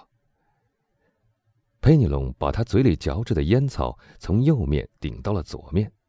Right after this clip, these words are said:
用手遮住嘴，转过头去，吐了一大口烟汁，然后岔开一只脚，开始讲了起来。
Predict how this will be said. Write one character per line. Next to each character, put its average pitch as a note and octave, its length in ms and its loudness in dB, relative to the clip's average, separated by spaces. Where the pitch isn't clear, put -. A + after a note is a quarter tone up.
用 F2+ 200 4
手 C2+ 280 -2
遮 G#2+ 180 0
住 F2 160 -2
嘴， B1+ 400 -10
转 G2 180 -2
过 F#2 100 0
头 F2 300 -2
去， - 240 -8
吐 F2 240 -2
了 B1 120 -10
一 C2+ 140 -4
大 - 200 -4
口 - 180 -18
烟 E2 240 0
汁， A2+ 240 -2
然 C2+ 220 -4
后 C2 180 -6
岔 D2 260 -6
开 F#2 140 -6
一 G2 140 -2
只 F2 120 -6
脚， - 380 -10
开 - 160 -6
始 C2+ 140 -8
讲 - 240 -10
了 D2+ 100 -4
起 - 120 -10
来。 - 120 -20